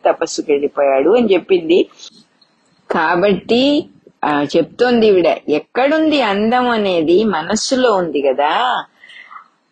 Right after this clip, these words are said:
ఆ, ఏ స్త్రీ వల్ల ఆనందం పొందుతున్నాడో కూడా తనకే తెలియని స్-,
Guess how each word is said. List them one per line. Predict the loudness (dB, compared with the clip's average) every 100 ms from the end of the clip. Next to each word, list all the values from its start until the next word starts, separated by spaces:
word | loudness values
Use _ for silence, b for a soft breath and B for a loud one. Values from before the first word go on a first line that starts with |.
| _ _ -8
ఆ, | -4 -2 0 0 0 -2 -4 _ -4
ఏ | 0 2 0
స్త్రీ | -2 -4 -4 -2 0
వల్ల | 0 0 0 -2 -4 -8 -6
ఆనందం | -2 -2 -2 -2 0 0 0
పొందుతున్నాడో | 0 0 0 0 0 0 0 0 0
కూడా | 2 2 2
తనకే | -2 -4 -2 -2 0 2 2
తెలియని | 0 0 2 0 -2
స్-, | -6